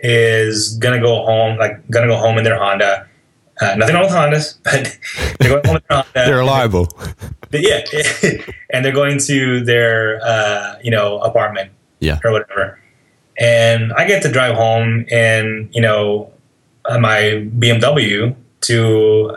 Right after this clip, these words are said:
Speaker 1: uh, a house that's on the golf course.
Speaker 2: Mm-hmm.
Speaker 1: You know? And none of that money is coming from music. Uh, you know, you, you, like,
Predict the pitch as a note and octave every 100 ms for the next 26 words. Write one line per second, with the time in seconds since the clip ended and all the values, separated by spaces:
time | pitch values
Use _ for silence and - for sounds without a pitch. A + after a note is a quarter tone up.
0 | - A#2 A2 G#2 - B2 A#2 A2+ A#2 A2
1 | A2+ B2 - - - - _ _ - F#2
2 | E2 D#2 D2 E2+ D#2 G#2+ - - _ -
3 | A2+ A2 A2 A2+ A2 B2+ E3+ E3+ D3 C3
4 | B2 - A2+ A2 G2+ G2 F#2 - - -
5 | - _ _ _ _ _ - - A2 G#2
6 | G#2 G2+ _ _ _ _ _ - B2 A2+
7 | A2 G#2+ A2+ B2+ C3+ B2+ C#3+ - C3 -
8 | -